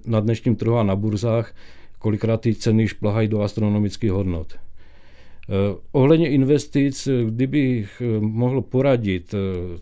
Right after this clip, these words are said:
co se týče bývalého Československa, tak investovat do některých známek první republiky.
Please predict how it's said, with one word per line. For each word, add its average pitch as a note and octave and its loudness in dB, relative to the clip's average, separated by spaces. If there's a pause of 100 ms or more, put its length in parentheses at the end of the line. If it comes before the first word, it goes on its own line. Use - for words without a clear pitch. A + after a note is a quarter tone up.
(140)
co A#2+ -4
se A#2 -2
týče A2+ -2
bývalého A2 0
Československa, A2 -2
tak G2 -4
investovat G#2+ 0
do G#2 -2
některých G#2+ 0
známek A2 2
první G#2 2
republiky. F#2+ -2